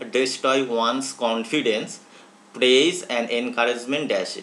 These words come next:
মানে যেখানে বলেছে, যেখানে criticism, মানে ওই যে নিন্দা করা বা ক্রিটি-, criticize করা, destroys one confidence, একজনের কনফিডেন্সকে destroy করে। Praise and encouragement, মানে প্রশংসা এবং তাকে উৎসাহিত, সেটা আবার কি করে?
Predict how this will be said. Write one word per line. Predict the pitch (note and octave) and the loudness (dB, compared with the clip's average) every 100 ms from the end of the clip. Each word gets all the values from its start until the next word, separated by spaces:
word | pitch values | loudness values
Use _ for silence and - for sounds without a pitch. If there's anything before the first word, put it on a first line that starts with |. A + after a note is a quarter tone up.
| - | -8
মানে | A2+ A2+ | -6 -2
যেখানে | A#2+ D3 F3+ | 0 2 2
বলেছে, | D#3 C#3+ C3 D3 | 2 2 0 -2
যেখানে | A#2 A#2 D3 | 0 0 -2
criticism, | C#3+ - D#3+ D#3+ B2 B2 - B2+ | -4 -2 0 2 4 2 0 -6
মানে | B2 | -4
ওই | A#2 | -2
যে | A#2+ | -2
নিন্দা | A#2+ A#2+ A2 | -2 0 0
করা | A2+ A2 G#2+ | 2 0 0
বা | G#2 G#2 G2 G2 - - - - | 0 2 0 -2 -10 -20 -20 -6
ক্রিটি-, | C3+ C3+ A2+ G#2 | -4 0 -2 2
criticize | C#3 C#3 - D3 - | 0 2 0 0 -2
করা, | G#2+ A#2 C3+ - | -2 -2 -2 2
destroys | C#3 C3+ - D3 D3+ - | 4 4 2 2 2 2
one | C3+ C3 C3+ | -2 -2 -2
confidence, | A#2 G#2+ A#2 G#2 G2 A2 | -4 -4 -4 -4 -4 -4
একজনের | A2 A2+ A#2+ | -4 -4 -4
কনফিডেন্সকে | G#2+ G#2+ G#2+ A#2 A2+ C3 | -4 -6 -6 -10 -8 -6
destroy | A#2+ B2 - C3 G2 | -2 -2 0 0 0
করে। | G2 A2 G3+ - - - - - - - - - - - | -2 -2 -4 -6 -20 -20 -20 -20 -20 -20 -20 -20 -20 0
Praise | E3+ G3+ A#3 G#3+ | 6 8 6 4
and | A3 | 2
encouragement, | F#3+ F3+ F3+ E3+ C3+ C#3 | 2 0 2 4 4 2
মানে | D#3 D#3 | 2 0
প্রশংসা | C#3 C#3 E3 E3 E3+ D#3+ | 0 -2 -4 -4 2 2
এবং | D3 D3 | 2 0
তাকে | C#3 C#3 | -2 0
উৎসাহিত, | C#3+ C3 - D#3 D3+ | -2 -4 0 0 0
সেটা | E3 D3+ D3 | -2 0 2
আবার | D3 | 2
কি | C#3+ G3+ | 0 -4
করে? | A#2+ G2 | -2 -2